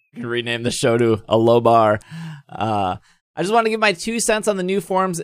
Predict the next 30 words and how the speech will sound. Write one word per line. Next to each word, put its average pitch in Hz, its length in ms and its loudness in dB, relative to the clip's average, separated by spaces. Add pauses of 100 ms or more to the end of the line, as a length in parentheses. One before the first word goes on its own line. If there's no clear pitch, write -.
uh, 143 300 4
in 165 160 -2
the 156 100 0
past 185 720 -4
situation 147 540 -2
that 123 140 -2
Greg 139 220 2
was 143 120 -6
talking 135 260 0
about 131 140 0
in - 20 -14
the 110 60 -4
latest 110 280 -4
episode. 107 360 -4
That 101 60 2
was 101 120 -2
actually 101 220 -4
two 127 140 -4
weeks 120 180 -4
ago. 120 220 2 (440)
Uh, 120 160 0
just 180 200 0
a 196 40 -4
quick 170 200 0
background. 156 500 2
I 139 120 4
am 143 140 0
as, 131 200 -2
an 123 180 -4
hist-, - 280 -6